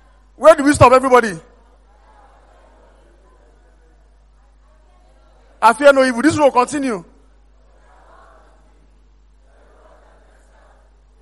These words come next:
Uh-huh. Thou.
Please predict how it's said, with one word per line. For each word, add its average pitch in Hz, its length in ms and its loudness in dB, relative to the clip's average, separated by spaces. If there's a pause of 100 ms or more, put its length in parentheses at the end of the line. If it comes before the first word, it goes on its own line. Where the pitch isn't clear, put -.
(840)
Uh-huh. 233 500 2 (4000)
Thou. 302 640 6